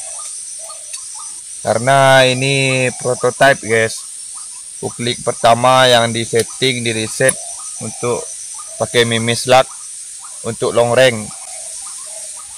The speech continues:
Banyak part-part yang terbuang, waktu, pikiran, mimis, tenaga. Untuk larasnya aja ini udah yang ketiga nih, guys.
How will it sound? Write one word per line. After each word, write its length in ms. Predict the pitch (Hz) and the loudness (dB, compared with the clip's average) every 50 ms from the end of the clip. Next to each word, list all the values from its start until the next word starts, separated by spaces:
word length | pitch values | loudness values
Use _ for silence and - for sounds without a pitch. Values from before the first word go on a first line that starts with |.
| - - - - - - - | -16 -16 -16 -16 -14 -8 -2
Banyak 420 | - 107 101 107 113 113 110 - | 0 2 2 4 4 2 2 2
part-part 480 | - 127 117 - - - - 120 113 - - | 4 4 4 4 2 2 2 2 2 4 2
yang 100 | 113 120 | -2 0
terbuang, 680 | 117 123 120 113 113 117 117 123 120 120 120 120 120 120 117 120 123 131 - - - - - - - - - - - - - - | 0 0 0 0 0 2 4 6 8 10 8 8 6 4 0 -8 -10 -12 -12 -12 -12 -12 -14 -14 -14 -14 -14 -14 -14 -14 -6 0
waktu, 460 | 101 107 113 - - - - 123 127 127 123 120 113 113 - - | 2 2 2 2 -2 -6 -6 -4 -4 -4 -4 -6 -8 -10 -10 -10
pikiran, 560 | 113 104 - - 123 123 117 120 123 123 123 120 113 113 | -10 -10 -8 -8 -2 2 4 6 6 6 4 2 -4 -6
mimis, 580 | 117 120 123 123 123 127 127 127 123 - - - - - - - - - | -4 -4 -4 -4 -2 -2 -2 -2 -2 -2 -4 -6 -8 -10 -12 -12 -12 -10
tenaga. 640 | - 120 120 120 123 120 117 123 123 127 123 123 127 - - - - - - - - - - - - - - - - - - - - - - - - - - 170 170 151 143 - - 659 640 - - - - - - - - - - - - - - - - - - - - - - - - - - - - - - - - - | -6 -2 0 2 2 4 6 8 8 8 8 6 4 2 -2 -10 -12 -12 -12 -12 -14 -14 -14 -14 -14 -12 -12 -12 -12 -12 -12 -12 -12 -14 -14 -16 -16 -14 -12 -10 -10 -10 -10 -14 -16 -16 -16 -16 -16 -16 -16 -16 -16 -16 -16 -16 -14 -14 -14 -14 -16 -16 -16 -16 -16 -16 -14 -14 -14 -14 -14 -14 -16 -16 -16 -16 -14 -12 -6 -4
Untuk 400 | 110 123 120 - 143 139 107 135 | -4 -4 0 2 2 2 4 6
larasnya 640 | 135 135 131 143 147 143 139 147 147 143 143 147 143 | 8 8 10 10 8 6 4 2 2 4 4 4 6
aja 240 | 156 165 165 160 | 6 6 6 6
ini 240 | 160 160 165 160 160 | 6 4 0 0 0
udah 240 | 156 147 139 139 139 | 0 4 4 6 6
yang 100 | 139 135 | 4 4
ketiga 460 | 127 135 - - 139 131 139 143 139 | 0 -4 -6 -6 -2 2 6 6 6
nih, 240 | 123 117 110 107 104 | 6 4 4 2 2
guys. 240 | 104 - - - | 2 2 -2 -8